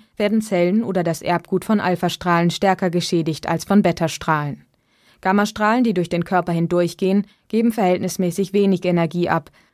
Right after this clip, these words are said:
Zu Zerstörungen in den empfindlichen Zellen von Lebewesen führen aber auch sie. Diese unterschiedliche biologische Wirksamkeit wird mit Korrekturfaktoren je nach Art der Strahlung bestimmt.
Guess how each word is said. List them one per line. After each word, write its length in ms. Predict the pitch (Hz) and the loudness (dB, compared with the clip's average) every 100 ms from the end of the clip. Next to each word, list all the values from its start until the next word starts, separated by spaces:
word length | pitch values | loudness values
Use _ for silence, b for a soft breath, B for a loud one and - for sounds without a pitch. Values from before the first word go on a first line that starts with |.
| b | b
Zu 120 | - 214 | -4 0
Zerstörungen 760 | 214 - 220 208 220 240 247 | 0 0 0 0 2 2 0
in 100 | 202 | 2
den 140 | 196 185 | 2 2
empfindlichen 560 | 180 220 220 208 185 | 0 0 -2 -2 -4
Zellen 340 | 175 175 170 190 | -2 0 0 0
von 160 | 185 | 0
Lebewesen 640 | 175 175 180 175 175 160 175 | 0 2 0 0 0 0 -2
führen 340 | - 165 170 | 0 0 -2
aber 280 | 165 165 165 | -2 0 0
auch 100 | 214 | -2
sie. 360 | - 170 147 - _ _ _ _ | -4 -4 -4 -12 _ _ _ _
Diese 240 | 254 247 262 | -2 0 0
unterschiedliche 680 | 247 226 196 180 170 170 170 | 0 0 0 -2 -2 -4 -2
biologische 640 | 170 175 190 196 - 160 | 0 2 2 0 -2 0
Wirksamkeit 720 | 175 175 185 185 202 196 214 | -2 0 -2 -2 0 0 0
wird 160 | 196 196 | -2 0
mit 160 | 202 | -2
Korrekturfaktoren 1200 | - 190 196 - 226 220 202 180 - 190 175 180 b b b | 0 0 0 -2 -2 0 0 -4 0 0 2 0 b b b
je 140 | 214 | 0
nach 200 | 226 220 | 0 2
Art 220 | 196 180 180 | 0 0 0
der 100 | 165 | -4
Strahlung 440 | - 160 151 151 | -2 -2 -2 -4
bestimmt. 640 | 156 - 151 143 - - | -6 -6 -6 -8 -10 -20